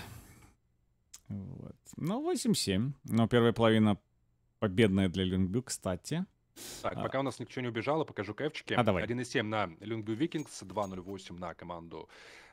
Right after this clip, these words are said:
Speaker 2: э, Young Ninjas. Ну, опять же, за счет того, что раунд на один побольше взяли себе викинги, у них такой вот кэф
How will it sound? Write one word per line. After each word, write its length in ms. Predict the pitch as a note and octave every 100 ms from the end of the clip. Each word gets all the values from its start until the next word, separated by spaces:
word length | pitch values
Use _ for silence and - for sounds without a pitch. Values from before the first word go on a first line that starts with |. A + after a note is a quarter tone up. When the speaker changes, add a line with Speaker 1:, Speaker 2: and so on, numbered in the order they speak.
| -
Speaker 2:
э, 440 | F2+ F2 E2+ E2+
Young 260 | G2 A#2+ G2+ -
Ninjas. 680 | B2 D3 G3 F#3+ - - G#2+
Ну, 260 | F3 - -
опять 280 | A2 C#3+ B2+
же, 100 | G#2+
за 100 | G2
счет 220 | - -
того, 220 | G2+ A#2
что 280 | - - G2
раунд 420 | - B2 D2+ - _ _ _ _ _ _
на 280 | - E2+ F2
один 180 | F2+ F#2
побольше 340 | F#2+ F#2 -
взяли 260 | F2+ F2+ E2
себе 260 | - F2
викинги, 320 | A2 D3+ G2 E2+
у 60 |
них 160 | E2 G#2+
такой 240 | - G2
вот 140 | F2+ -
кэф 200 | E2